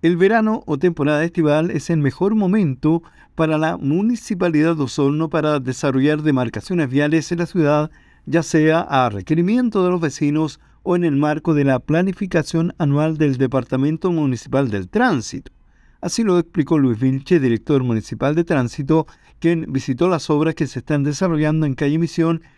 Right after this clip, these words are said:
y otros puntos de Rahue Alto Norte.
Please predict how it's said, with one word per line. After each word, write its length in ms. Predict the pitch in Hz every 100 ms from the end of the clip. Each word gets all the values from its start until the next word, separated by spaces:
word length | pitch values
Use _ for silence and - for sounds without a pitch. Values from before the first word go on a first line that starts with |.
| _
y 120 | 151
otros 260 | 165 165 147
puntos 400 | 160 156 180 175
de 240 | 185 185 -
Rahue 560 | 139 143 160 151 127
Alto 320 | 127 131 -
Norte. 440 | 180 123 82 -